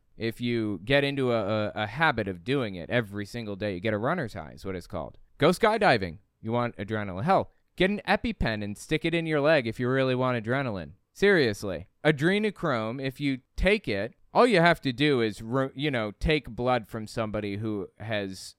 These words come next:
had adrenaline pumping through their body recently. It, it doesn't have to be taken from children. It doesn't have to be taken unethically. It's not like you gotta, you know,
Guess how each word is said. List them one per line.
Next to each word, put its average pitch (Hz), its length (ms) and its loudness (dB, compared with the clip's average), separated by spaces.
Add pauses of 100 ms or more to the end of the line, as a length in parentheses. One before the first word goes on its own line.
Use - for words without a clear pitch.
had 117 260 -4
adrenaline 107 560 -6
pumping 104 320 -8
through 101 140 -8
their 98 120 -4
body 95 320 -4
recently. 85 480 -10 (460)
It, 123 180 -6
it 123 140 2
doesn't 139 260 4
have 135 220 4
to 147 80 0
be 135 100 0
taken 139 320 0
from 139 160 -6
children. 117 500 0
It - 300 -18
doesn't 147 240 0
have 156 180 -2
to 165 60 -6
be 156 140 -2
taken 151 420 -2
unethically. 143 800 0
It's 123 140 -8
not 131 240 -6
like 143 180 -6
you 139 80 -10
gotta, 143 520 -2 (460)
you 120 120 -4
know, 107 240 -4